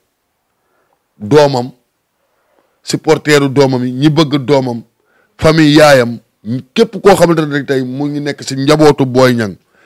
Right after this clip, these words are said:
Wax ji tuuse la. Man Pape Sarr, man sama bopp maa ñëw jéggalu la. Di leen wax ni ñu ngi xaar mu génn. Wax ak askan bi.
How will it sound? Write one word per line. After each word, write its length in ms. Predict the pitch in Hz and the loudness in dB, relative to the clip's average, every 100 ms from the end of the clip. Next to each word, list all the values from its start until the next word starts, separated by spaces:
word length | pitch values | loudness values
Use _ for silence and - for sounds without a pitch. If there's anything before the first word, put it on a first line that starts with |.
| _ _ | _ _
Wax 180 | 127 127 | -4 -2
ji 120 | 143 135 | -6 -6
tuuse 280 | 170 170 165 | -4 0 2
la. 140 | 127 87 _ _ _ _ _ - | 2 -2 _ _ _ _ _ -6
Man 200 | 123 113 | -6 -4
Pape 220 | 127 - | -6 -6
Sarr, 320 | - 110 101 | -6 -6 -8
man 280 | 98 131 131 | -10 -10 -8
sama 240 | 143 147 | -10 -10
bopp 280 | 131 123 120 | -8 -8 -8
maa 280 | 110 120 127 | -8 -6 -6
ñëw 300 | 123 113 113 - _ _ _ | -6 -8 -10 -14 _ _ _
jéggalu 580 | 104 95 131 104 104 95 | -18 -4 -2 0 -2 -2
la. 60 | 87 _ _ _ _ _ _ _ _ _ _ _ _ _ _ _ _ _ _ _ _ _ _ _ | -8 _ _ _ _ _ _ _ _ _ _ _ _ _ _ _ _ _ _ _ _ _ _ _
Di 160 | 101 120 | -4 2
leen 140 | 127 | 4
wax 180 | 123 123 | 4 2
ni 220 | 117 120 120 _ _ _ _ _ _ | -2 -8 -10 _ _ _ _ _ _
ñu 80 | 107 | -10
ngi 140 | 120 120 | -8 -8
xaar 320 | - 117 110 | -6 -6 -4
mu 100 | 110 107 92 | -8 -12 -6
génn. 300 | 127 113 113 _ _ _ _ _ _ _ _ _ _ - | -6 -6 -14 _ _ _ _ _ _ _ _ _ _ -4
Wax 180 | 131 131 | -4 -4
ak 120 | 131 - | -10 -8
askan 380 | 139 - 135 123 | -8 -6 -8 -6
bi. 160 | 110 | -10